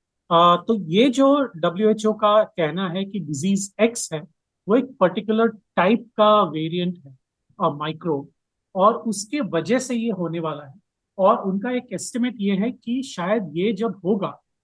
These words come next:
because of various factors, because of variants, uh, because of air pollution, because of our, uh, immunity systems, et cetera, et cetera, और हमारे जो वैक्सीन्स हैं, वो शायद उसको,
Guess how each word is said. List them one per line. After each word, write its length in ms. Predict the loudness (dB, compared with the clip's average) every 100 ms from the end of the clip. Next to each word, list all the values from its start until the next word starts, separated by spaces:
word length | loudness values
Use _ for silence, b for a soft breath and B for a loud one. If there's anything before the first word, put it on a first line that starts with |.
| _ _ -8
because 280 | -4 2 2
of 100 | 2
various 340 | 0 0 0 -2
factors, 440 | -4 -6 -8 -14
because 300 | -12 -8 -4
of 160 | -4 -4
variants, 840 | -6 -4 -4 -4 -6 -12 -14 _ -8
uh, 140 | -6 -6
because 220 | -6 -4 -4
of 80 | -6 _ 0
air 160 | 0
pollution, 720 | 0 -4 -4 -6 -8 -6 -6 -8
because 280 | -8 -6
of 100 | -4 0
our, 220 | 0 0 -4 _ _ -12
uh, 200 | -10 -6
immunity 360 | -2 0 0 -4 -6
systems, 460 | -8 -6 -6 -6 -10 -18 _ -8
et 100 | -6
cetera, 280 | -4 -4
et 40 | -6
cetera, 280 | -10 -14 -18 _ _ _ 0
और 340 | 4 4 2
हमारे 360 | -2 0 0 0
जो 180 | -2 -2
वैक्सीन्स 580 | -4 -6 -6 -4 -4 -4
हैं, 80 |
वो 100 | -4
शायद 340 | -4 -2 -2 -4
उसको, 680 | -8 -14 -6 -6 -4 -8